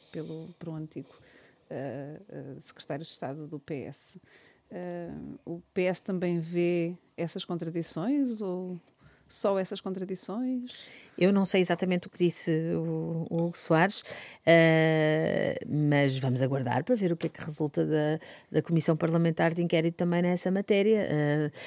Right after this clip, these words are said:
Speaker 2: eh, va-, vamos aguardar, vamos aguardar para ver. Não vou pôr também, antecipar. Para já o que sabemos é o que foi mais ou menos público, eh,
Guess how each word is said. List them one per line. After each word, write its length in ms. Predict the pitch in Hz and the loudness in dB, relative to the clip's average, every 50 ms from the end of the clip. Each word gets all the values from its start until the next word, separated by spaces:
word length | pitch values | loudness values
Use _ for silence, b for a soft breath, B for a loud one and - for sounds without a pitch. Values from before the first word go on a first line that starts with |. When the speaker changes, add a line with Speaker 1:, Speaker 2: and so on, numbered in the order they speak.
| B B B B | B B B B
Speaker 2:
eh, 380 | - 143 143 143 143 139 139 | 0 2 2 4 2 2 0
va-, 300 | 143 147 - 139 143 143 | 0 0 0 0 0 2
vamos 260 | 123 143 147 143 135 135 | 2 2 2 4 4 2
aguardar, 380 | 120 131 123 117 - - - - | 2 0 0 -2 -4 -6 -8 -10
vamos 280 | - 151 156 143 151 - | -6 -4 -4 -2 -2 -2
aguardar 280 | 143 143 143 143 139 139 | -2 -2 0 -2 -2 -2
para 120 | - 156 | -2 -2
ver. 140 | 196 226 208 | 0 0 0
Não 140 | 180 151 143 | 2 0 0
vou 140 | - 147 139 | -2 -4 -4
pôr 220 | - - 147 143 | -2 -2 -2 -2
também, 420 | - - 147 147 143 143 147 151 - B B B B B | -2 -2 -2 -2 0 -2 -2 -4 -6 B B B B B
antecipar. 720 | 151 160 160 - - - 175 160 - - 156 151 160 180 202 202 180 165 147 143 139 - - _ | 2 2 4 4 2 0 0 0 0 2 2 4 4 4 4 4 4 4 4 2 0 -2 -4 _
Para 100 | - 147 | 0 0
já 300 | 147 147 156 156 147 143 | 2 4 4 4 6 4
o 80 | 139 127 | 4 0
que 100 | - - | -2 -2
sabemos 340 | - 147 151 151 151 143 147 | 0 2 2 2 2 2 0
é 80 | 143 | 0
o 80 | 139 135 | -2 -2
que 120 | - - | -4 -6
foi 180 | - - 151 147 | -2 0 2 2
mais 240 | 147 147 151 151 160 | 2 0 -2 -2 -2
ou 60 | 156 | 0
menos 260 | 151 156 151 143 - | 0 0 -2 -2 -4
público, 540 | - - 156 143 143 147 143 - - - - B B B B B B B | -6 -4 -4 -2 -2 -2 -2 -2 -6 -12 -18 B B B B B B B
eh, 180 | 143 143 147 | -4 -2 -2